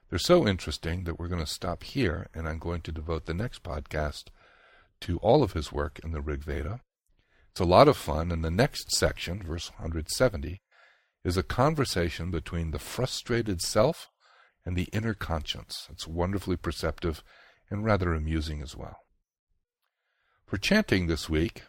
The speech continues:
we're going to begin with the sun, because we began with some astronomy.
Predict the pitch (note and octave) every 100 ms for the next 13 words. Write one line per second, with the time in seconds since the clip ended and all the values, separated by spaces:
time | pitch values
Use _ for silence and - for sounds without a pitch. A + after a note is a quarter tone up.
0 | - F#2+ F2+ F2 E2 F2 F#2 F#2+ E2+ E2+
1 | - D#2 - F#3 A#2+ F#2 C3+ _ _ _
2 | _ - F2 F2+ F2 E2 D#2 E2+ E2+ E2
3 | D#2+ - - D2 C#2+ - G#2 A#2 D#2 D#2+
4 | C#3+